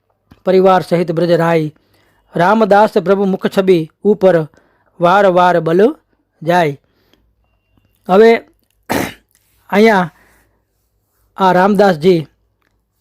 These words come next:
જે શ્રીનાથજીની સેવા કરતા રામદાસજી ભીતરિયા, તેમનું પદ છે આ.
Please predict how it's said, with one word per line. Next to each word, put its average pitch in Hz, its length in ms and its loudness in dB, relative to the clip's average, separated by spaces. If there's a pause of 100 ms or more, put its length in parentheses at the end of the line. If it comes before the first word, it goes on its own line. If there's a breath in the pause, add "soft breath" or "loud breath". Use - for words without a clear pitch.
(420)
જે 185 100 -2
શ્રીનાથજીની 180 500 0
સેવા 180 240 2
કરતા 180 560 -2 (220)
રામદાસજી 170 420 -2
ભીતરિયા, 165 520 -2 (680)
તેમનું 185 300 0
પદ 165 200 0
છે 170 140 -2
આ. 156 180 -2